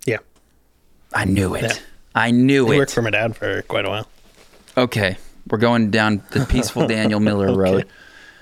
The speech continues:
Speaker 2: Peaceful Dan w-, popped into my life when I was probably six or seven years old. Like, I was a young kid.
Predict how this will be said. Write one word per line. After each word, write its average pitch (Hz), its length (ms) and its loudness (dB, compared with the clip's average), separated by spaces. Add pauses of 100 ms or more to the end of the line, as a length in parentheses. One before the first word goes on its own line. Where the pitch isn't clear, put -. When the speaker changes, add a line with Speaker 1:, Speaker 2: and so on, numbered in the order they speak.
(220)
Speaker 2:
Peaceful 185 320 0
Dan 135 360 4
w-, - 220 -16 (200)
popped 131 220 0
into 127 140 4
my 117 160 2
life 101 320 0
when 110 120 0
I 107 120 2
was 107 120 -2
probably 101 560 0
six - 600 -2
or 113 40 0
seven 113 300 2
years 101 220 2
old. 95 260 2
Like, 98 140 0
I 117 80 2
was 104 120 0
a 92 40 0
young 98 300 2
kid. 95 340 -2